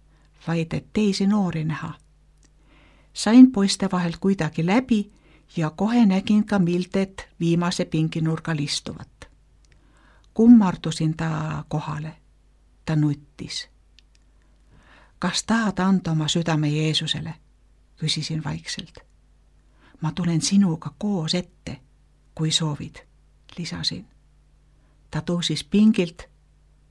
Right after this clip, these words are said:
me läksime ettepoole ja põlvitasime. Palvetati.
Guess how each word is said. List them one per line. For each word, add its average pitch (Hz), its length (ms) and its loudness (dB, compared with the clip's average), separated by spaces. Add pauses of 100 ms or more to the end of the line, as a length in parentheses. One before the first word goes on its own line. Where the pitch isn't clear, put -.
(140)
me 160 140 -2
läksime 160 440 0
ettepoole 175 600 -4
ja 156 200 -4
põlvitasime. 156 760 -6 (920)
Palvetati. 160 840 -8